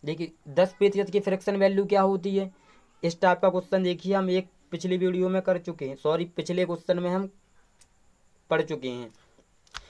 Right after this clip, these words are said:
वह शायद आपका एक सौ बारह या तेरह ऐसा ही कुछ था, बिल्कुल वैसा ही इसको सॉल्व करना है। देखिए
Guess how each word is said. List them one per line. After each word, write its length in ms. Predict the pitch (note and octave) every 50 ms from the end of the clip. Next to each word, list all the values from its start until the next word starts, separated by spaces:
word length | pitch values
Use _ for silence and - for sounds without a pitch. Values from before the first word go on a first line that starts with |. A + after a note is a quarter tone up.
| - _ _ -
वह 260 | C3+ D3+ D#3+ E3 E3+ F3
शायद 260 | F3+ F3 E3+ F3 F3
आपका 280 | E3+ E3+ - - F#3 F3+
एक 260 | F3 F3 E3+ E3+ -
सौ 260 | - - F3+ F#3 G3 G#3 G3 - _ _ _ _ _ _ _ _ _ _ _ _ _ _ _ _ _ _ _ _ _ _
बारह 340 | C3 B2+ D3 D3 D#3 E3 F3
या 120 | F3+ F3+ E3+
तेरह 260 | - - D3 C#3+ C#3+ C#3+
ऐसा 220 | D3 D3 D3 D#3
ही 120 | D3+ D#3
कुछ 200 | C#3+ D3 D3 -
था, 200 | - - A#2+ G#2 - _ _ _ _ _ _ _ _ _ _ C#3
बिल्कुल 260 | C#3+ E3 E3 F#3+ F3+
वैसा 260 | D#3 D#3+ D#3 D#3 E3
ही 100 | D#3+ E3
इसको 180 | E3 E3 - D#3+
सॉल्व 200 | - D#3+ D#3 D#3 -
करना 300 | - B2 A#2 A#2 A2+ A2
है। 120 | A2+ A#2
देखिए 280 | B2+ C#3 C3+ C3 B2